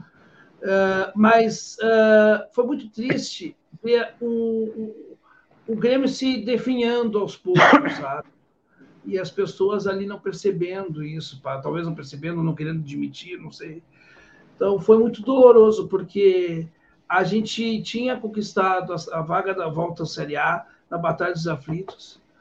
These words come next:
E justamente no dia que comemorávamos aquele vinte e sete de novembro, vinte e seis de novembro, melhor dizendo,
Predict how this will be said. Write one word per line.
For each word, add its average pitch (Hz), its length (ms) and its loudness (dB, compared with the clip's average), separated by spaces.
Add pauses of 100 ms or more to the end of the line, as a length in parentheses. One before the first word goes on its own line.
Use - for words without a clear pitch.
(240)
E 165 80 -2
justamente 233 720 0
no 208 140 -4
dia 185 600 -2 (240)
que - 80 -20
comemorávamos 208 840 2
aquele 185 380 -4
vinte 165 200 -8
e - 60 -8
sete 180 360 -6
de 156 600 -6 (320)
novembro, 165 680 -6 (420)
vinte 185 180 -2
e - 20 -12
seis 220 180 4
de 190 60 -2
novembro, 190 280 2
melhor 160 160 -4
dizendo, 160 300 -8